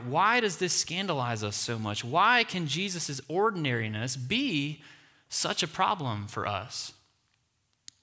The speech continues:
Well, to put it simply, the answer is we don't like ordinary. We like extraordinary.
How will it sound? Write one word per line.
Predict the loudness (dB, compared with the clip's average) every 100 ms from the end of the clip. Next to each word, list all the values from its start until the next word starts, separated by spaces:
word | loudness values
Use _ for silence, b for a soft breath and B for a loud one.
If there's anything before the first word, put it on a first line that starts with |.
| B B B B
Well, | 0
to |
put | 2 2
it | 2
simply, | 2 2 2 0 0 0
the | 0 0
answer | 0 0 0 -2 -4 -4
is | -2 -2 -4 -6 -8 B B B -6
we | -2 2
don't | 2 0
like | 4 6 6 4 2 -4 -12 -18 _
ordinary. | 2 4 4 2 2 -4 -12 -20 _ _ _ _ b b b b b b 0
We | 4
like | 6 6
extraordinary. | 6 6 4 4 4 4 4 2